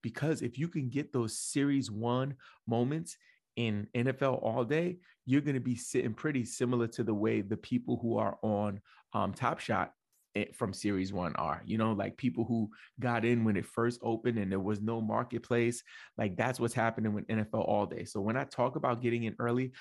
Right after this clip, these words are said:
I don't necessarily mean just in Top Shot. I mean for sports N F Ts in general. Just think about what your budget is. That's the second part of this. Like, pick a budget and stick to it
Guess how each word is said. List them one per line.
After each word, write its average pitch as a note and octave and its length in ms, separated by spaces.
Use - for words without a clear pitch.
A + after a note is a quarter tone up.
I C#3 60
don't C#3+ 160
necessarily A#2+ 580
mean A2 300
just A#2+ 420
in A2 140
Top - 260
Shot. - 240
I B2 80
mean C#3 240
for A#2+ 160
sports A#2 400
N A#2 80
F G#2+ 80
Ts G#2+ 300
in G2 160
general. E2+ 380
Just C3+ 280
think D#3+ 200
about D3+ 280
what A#2+ 200
your A#2+ 80
budget A2 320
is. G#2 280
That's C3 220
the C3 60
second A#2+ 260
part F#2 220
of E2 40
this. - 160
Like, G2 200
pick D3 180
a C#3+ 60
budget A2+ 420
and G2+ 400
stick C#3 320
to A2+ 200
it G2 200